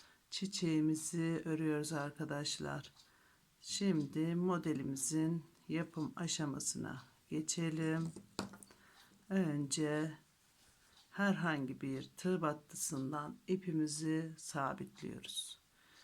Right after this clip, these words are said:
İpimizi tığımızın tepesine bir defa sarıyoruz. Hemen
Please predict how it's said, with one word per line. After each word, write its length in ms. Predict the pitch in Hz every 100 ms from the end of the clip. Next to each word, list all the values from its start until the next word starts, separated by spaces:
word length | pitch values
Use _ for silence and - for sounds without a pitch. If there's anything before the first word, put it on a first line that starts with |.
| - _ _ _ -
İpimizi 840 | 208 202 165 156 131 - 147 156 -
tığımızın 680 | 185 175 151 127 - 135
tepesine 760 | - 180 160 160 147 - - - - -
bir 260 | 151 151
defa 440 | 165 160 175 160 160
sarıyoruz. 1040 | - 165 165 165 160 160 160 160 - - _ _ - _
Hemen 560 | - 190 143 - 143